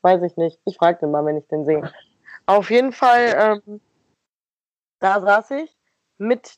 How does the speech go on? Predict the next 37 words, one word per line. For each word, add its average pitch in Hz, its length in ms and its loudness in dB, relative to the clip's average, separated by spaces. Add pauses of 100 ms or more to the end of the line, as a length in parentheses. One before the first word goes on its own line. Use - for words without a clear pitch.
diesem, 220 480 -8
dieser 214 260 0
besagten 202 460 0
Person, 208 400 -6
die 196 120 -12
dieses 180 220 -10
Handy 208 180 -4
geklaut 208 380 -2
hat, 214 200 -2
die 196 80 -4
sich 202 200 -4
noch 202 140 -2
darüber 185 300 0
lustig 196 300 -4
gemacht 196 240 -6
hat, 185 200 -2
was 185 220 -4
für 185 60 -4
Nachrichten 190 420 0
da 180 60 4
draußen 180 320 0
sind, 175 100 -2
was 165 160 -8
weiß 156 140 -6
ich. 208 160 0 (440)
Keine 170 240 2
Ahnung. 240 300 2
Und 190 120 -2
ich 156 100 -14
dachte 202 260 -6
so, 180 140 -6
"Hä, 185 180 -2
wie 185 80 -6
dumm 180 220 -4
bist 208 200 -6
du 330 60 -6
denn, 180 240 2